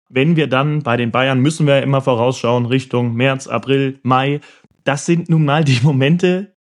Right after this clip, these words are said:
die dir dieses Spiel entscheiden. Und auch gestern die Mainzer mit fünfzehn Prozent Ballbesitz, kommen dazu zwei Toren,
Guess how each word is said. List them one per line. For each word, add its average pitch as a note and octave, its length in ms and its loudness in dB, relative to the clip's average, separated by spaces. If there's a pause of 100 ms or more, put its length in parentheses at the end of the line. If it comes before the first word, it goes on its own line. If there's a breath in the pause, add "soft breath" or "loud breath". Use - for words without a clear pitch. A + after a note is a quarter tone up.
(100)
die D3+ 160 0
dir D#3+ 160 2
dieses C#3 260 0
Spiel D#3 240 -2
entscheiden. C#3+ 520 -2 (280 soft breath)
Und B2 140 0
auch C3 100 2
gestern C3+ 360 -2
die B2 80 2
Mainzer C#3 360 0
mit C3 160 0
fünfzehn F3 680 0
Prozent D#3 440 0
Ballbesitz, C#3 680 -2
kommen C#3+ 220 0
dazu C#3 220 -2
zwei C3 260 -2
Toren, D3+ 440 0